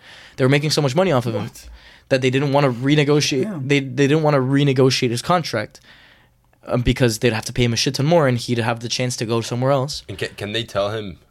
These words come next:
Speaker 3: uh, when to drop his
Speaker 1: Yeah.
Speaker 3: album? So they
Speaker 1: That's
Speaker 3: can
Speaker 1: the
Speaker 3: say,
Speaker 1: thing. They can
Speaker 3: "You gotta
Speaker 1: literally tell you,
Speaker 3: wait."
Speaker 1: "You're not releasing." They were making so
Speaker 3: So
Speaker 1: much money
Speaker 3: fucked.
Speaker 1: off of him and his rights and his masters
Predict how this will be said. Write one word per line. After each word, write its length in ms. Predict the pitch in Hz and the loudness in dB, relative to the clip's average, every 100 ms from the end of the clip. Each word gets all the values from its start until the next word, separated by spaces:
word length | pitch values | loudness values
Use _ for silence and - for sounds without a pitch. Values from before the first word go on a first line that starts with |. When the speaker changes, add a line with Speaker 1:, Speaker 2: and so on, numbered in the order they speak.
| _ - | _ -10
Speaker 3:
uh, 220 | 87 82 | -8 -6
when 220 | 82 92 | -8 -10
to 80 | 113 | -8
drop 160 | 110 113 | -8 -8
his 100 | 113 | -4
Speaker 1:
Yeah. 220 | 135 233 | 0 2
Speaker 3:
album? 160 | 147 127 _ _ - | 0 -8 _ _ -16
So 160 | - | -8
they 80 | 98 | -2
Speaker 1:
That's 180 | 143 180 | 0 0
Speaker 3:
can 80 | 214 | 0
Speaker 1:
the 60 | |
Speaker 3:
say, 60 | 247 | 0
Speaker 1:
thing. 200 | 208 127 | 0 0
They 100 | 151 | -2
can 120 | 180 | 0
Speaker 3:
"You 60 | 185 | 0
gotta 80 | 208 | 2
Speaker 1:
literally 140 | 240 185 | 2 2
tell 160 | 208 | 0
you, 80 | 160 | 0
Speaker 3:
wait." 60 | 139 | 0
Speaker 1:
"You're 80 | 147 | 2
not 160 | 160 | 2
releasing." 360 | 143 151 151 - _ _ _ _ _ _ _ _ _ - | 0 -6 -8 -14 _ _ _ _ _ _ _ _ _ 0
They 80 | 160 | 2
were 60 | |
making 200 | 185 185 | 2 2
so 40 | - | 2
Speaker 3:
So 60 | |
Speaker 1:
much 160 | 202 135 | 0 2
money 160 | 202 226 | 2 2
Speaker 3:
fucked. 140 | 147 | 0
Speaker 1:
off 40 | 135 | -2
of 60 | |
him 140 | 135 147 | -4 -2
and 140 | 139 | 0
his 100 | 131 | 2
rights 300 | 131 170 160 | 2 0 0
and 80 | 127 | -2
his 100 | 123 | 0
masters 480 | 139 143 131 123 | 0 0 -2 -6